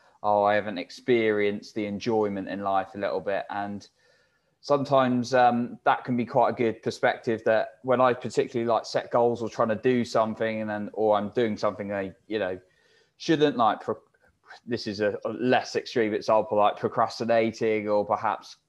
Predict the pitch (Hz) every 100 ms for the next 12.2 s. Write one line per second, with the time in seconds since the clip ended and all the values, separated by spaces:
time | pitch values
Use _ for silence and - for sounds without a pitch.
0 | _ _ 135 139 127 131 135 131 127 123
1 | 120 113 - 123 110 110 123 117 117 117
2 | - 110 107 104 78 101 98 _ _ _
3 | - 123 117 117 107 - 120 110 104 104
4 | 98 104 117 101 - 90 98 107 - _
5 | _ - 104 101 101 98 101 95 _ -
6 | 104 113 - 104 113 104 107 113 - -
7 | 104 104 _ _ - 147 139 139 117 110
8 | 107 _ _ _ - 131 123 107 110 104
9 | 123 113 107 101 113 104 104 98 _ _
10 | - 107 95 95 135 120 123 107 117 -
11 | 101 92 123 110 107 104 101 113 98 87
12 | 92